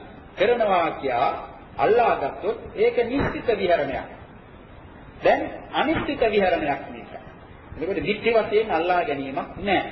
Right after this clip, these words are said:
ආශ්වාස ප්‍රශ්වාස කයක් නම් ඇත්තේය. එතකොට පුද්ගලයෙක් නැත්තේය. පුද්ගලයෙක් මමයි කියන්නට පුද්ගලයෙක් නෑ. ඒ නිසා ඒ මමයි කියන පුද්ගලයෙකු නැති බව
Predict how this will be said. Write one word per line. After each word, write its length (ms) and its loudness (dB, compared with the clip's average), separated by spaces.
ආශ්වාස 640 2
ප්‍රශ්වාස 560 0
කයක් 400 0
නම් 200 -6
ඇත්තේය. 640 -6
එතකොට 260 -4
පුද්ගලයෙක් 640 2
නැත්තේය. 720 0
පුද්ගලයෙක් 480 0
මමයි 320 2
කියන්නට 460 -2
පුද්ගලයෙක් 480 0
නෑ. 240 -2
ඒ 140 4
නිසා 400 4
ඒ 200 0
මමයි 420 2
කියන 360 0
පුද්ගලයෙකු 760 2
නැති 260 -2
බව 240 4